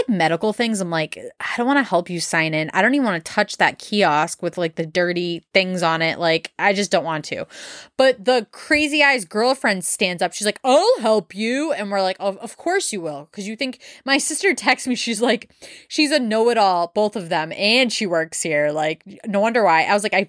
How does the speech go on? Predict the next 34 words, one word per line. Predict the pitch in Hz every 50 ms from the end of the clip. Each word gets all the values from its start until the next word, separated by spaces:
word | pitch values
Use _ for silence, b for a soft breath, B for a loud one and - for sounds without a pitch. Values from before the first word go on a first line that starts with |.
| _ _ -
feel | 240 285 311
like | 339 349 -
she | - - 254
just | 233 254 -
wants | 277 269 254 -
to | 208
help | - 196 190 190 -
him." | 180 160
So | 151 - 175
she | - - 185
feels, | 160 - - 180 175 170 175 156
like, | 151 151 143 139 - -
something | - - 147 143 135 - 139 139 139 -
in | - 156 147
her | 135 151 139 139 135 _ -
life. | 165 147 143 139 135 131 - -
And | - 190 185 170 180 -
some | - 220 208
people | 202 220 196 220
are | 208
gonna | 185 202 202
be | 190 196
like, | 180 156
You're | 156 160 170 202
an | 220 -
asshole | - 160 156 156 151 - - 156 143 139 139
for | - 147
that. | 139 139 143 143
And | - -
I'm | 190
gonna | 190 190
be | 202
like, | 226 233 -
"I, | - 254 294 339 311